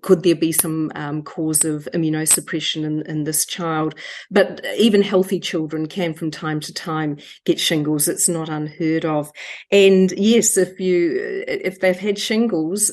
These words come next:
then, you know, for certain that, um, they've had chickenpox sometime in the past,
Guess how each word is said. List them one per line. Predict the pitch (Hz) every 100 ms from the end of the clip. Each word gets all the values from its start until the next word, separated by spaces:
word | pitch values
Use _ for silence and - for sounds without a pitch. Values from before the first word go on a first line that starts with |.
| 180
then, | 185 180 175 170 - -
you | 190
know, | 185 180
for | 175 190
certain | - 180 175 175 165 160
that, | 170 165 - -
um, | 170 165
they've | 165 160
had | 180 156
chickenpox | - 226 208 190 - -
sometime | 160 156 160 156
in | 156
the | 151
past, | - 147 151 220 - -